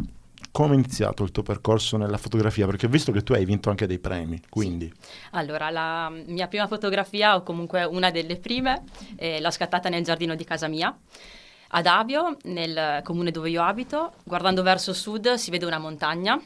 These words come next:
Speaker 2: il Monte Baldo, e il crinale assomiglia al volto di un uomo. Non ho inventato assolutamente nulla di nuovo, nel senso che, mm, tutti i miei compaesani già comunque lo sapevano, sapevano di questa somiglianza.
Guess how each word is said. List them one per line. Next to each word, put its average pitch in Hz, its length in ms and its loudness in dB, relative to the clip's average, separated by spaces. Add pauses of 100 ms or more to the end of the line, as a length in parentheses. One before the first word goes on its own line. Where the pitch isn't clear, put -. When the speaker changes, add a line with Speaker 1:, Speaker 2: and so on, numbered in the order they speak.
(180)
Speaker 2:
il 160 100 -8
Monte 156 240 -8
Baldo, 160 440 -4 (480)
e - 140 -2
il 214 60 0
crinale 247 380 2
assomiglia 190 480 2
al 180 100 2
volto 180 180 -2
di 156 80 -6
un 151 80 -4
uomo. 147 320 -2 (160)
Non 185 180 0
ho 196 280 6
inventato 190 560 4
assolutamente 202 600 2
nulla 202 220 4
di 170 80 -2
nuovo, 208 400 4
nel 160 160 -2
senso 175 320 -4
che, 156 400 -2
mm, 151 120 -8
tutti 165 200 -10
i 151 40 -6
miei 165 120 2
compaesani 160 680 -2
già 165 160 0
comunque 214 320 -2
lo 175 80 -2
sapevano, 151 640 0
sapevano 160 420 -6
di 165 100 -6
questa 165 220 -8
somiglianza. 190 760 -2